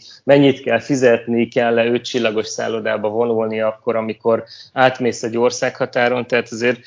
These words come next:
most ilyen szempontból az utazás az, az nagyon-nagyon-nagyon meg lett bonyolítva, és már egy csomószor jártunk úgy, hogy hú, meg volt tervezve előre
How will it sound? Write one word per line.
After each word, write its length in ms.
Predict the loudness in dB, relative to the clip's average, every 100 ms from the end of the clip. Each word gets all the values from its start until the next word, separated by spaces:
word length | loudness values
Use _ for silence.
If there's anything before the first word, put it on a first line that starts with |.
| -20 -16
most 460 | -8 -4 -4 -6 -8
ilyen 320 | -8 -6 -6 -8
szempontból 760 | -8 -8 -8 -6 -6 -6 -6
az 140 | -6 -6
utazás 640 | -6 -6 -6 -8 -10 -6
az, 300 | -4 -4 -8 -8
az 280 | -8 -6
nagyon-nagyon-nagyon 1000 | -4 0 0 0 -2 -6 -6 -6 -8 -8
meg 220 | -6 -4 -2
lett 240 | -2 -2
bonyolítva, 800 | -4 -2 -2 -4 -2 -2 -2 -6 -20 -20 _ _ _ 0
és 300 | 2 2 0
már 220 | 4 6
egy 140 | 4
csomószor 540 | 2 0 0 0 0 2
jártunk 540 | 0 -2 -4 -6 -4
úgy, 200 | -4 -2
hogy 220 | -2 -2 -6 _ _ _ _
hú, 160 | -2
meg 320 | 2 4 4 2
volt 200 | -6 -4
tervezve 540 | -2 -2 -4 -2 0
előre 460 | 2 2 0 -2